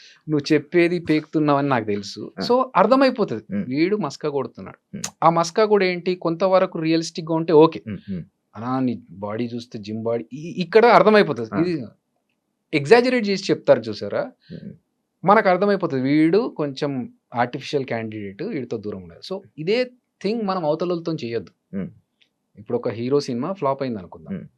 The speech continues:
Speaker 1: మనం వెళ్ళి "అదిరిపోయింది సార్ సినిమా, అదిరిపోయింది అన్నా, అసలు నువ్వు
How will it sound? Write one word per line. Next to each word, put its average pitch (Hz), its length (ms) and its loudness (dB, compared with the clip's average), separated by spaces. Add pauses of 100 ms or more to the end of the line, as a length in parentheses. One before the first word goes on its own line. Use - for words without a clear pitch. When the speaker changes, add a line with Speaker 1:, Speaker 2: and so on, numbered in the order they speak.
Speaker 1:
మనం 110 180 -10
వెళ్ళి 110 200 -12
"అదిరిపోయింది 110 800 -14
సార్ 127 460 -4
సినిమా, 117 400 -10
అదిరిపోయింది 117 760 -8
అన్నా, 110 220 -12
అసలు 135 380 -8
నువ్వు 113 560 -10